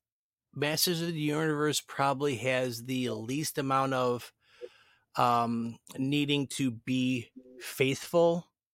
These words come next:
Skeletor in itself, you have to have a Skeletor have a certain cadence, a certain sound to his voice. Prince Adam, King Randa, everything. It's not like with me where, like, if I hear, if I'm watching Transformers, I wanna hear Peter Cullen do an Optimus Prime.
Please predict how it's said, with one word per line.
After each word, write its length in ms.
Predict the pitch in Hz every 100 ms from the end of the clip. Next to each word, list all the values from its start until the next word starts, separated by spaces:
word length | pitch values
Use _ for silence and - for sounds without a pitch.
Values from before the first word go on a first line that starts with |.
| _ _ _ _ _ _ _ _ _ _ _ _ _ _ _ _ _
Skeletor 640 | - 190 185 - 180 175
in 140 | 165 156
itself, 380 | 135 156 135 139
you 80 | 131
have 120 | 123
to 80 | 113
have 200 | 127 113
a 40 |
Skeletor 500 | - 127 113 120 107
have 180 | 120 107
a 60 |
certain 480 | - - 117 113 104 - _ -
cadence, 420 | - 127 123 120
a 60 | 107
certain 260 | - 110 104
sound 320 | - 107 104
to 80 | 104
his 100 | 95
voice. 440 | - - - - _ _ _ - _
Prince 180 | 208 190
Adam, 320 | 180 170 160
King 220 | - 151
Randa, 220 | 156 151
everything. 300 | 139 135 123
It's 280 | 127 143 147
not 120 | 190
like 140 | 180 160
with 180 | 165 160
me 140 | 151
where, 200 | 147 143
like, 240 | 135 127 135
if 120 | 123
I 120 | 143
hear, 500 | 117 139 139 135 123 _ - - -
if 100 | -
I'm 120 | 147 139
watching 360 | 135 - 135
Transformers, 720 | - 135 123 - 131 120 107
I 80 | 123
wanna 360 | 117 117 127 123
hear 320 | 104 135 123
Peter 260 | - 120 104
Cullen 340 | - 113 104
do 180 | 95 107
an 80 | 98
Optimus 400 | 101 - 95 -
Prime. 260 | - 98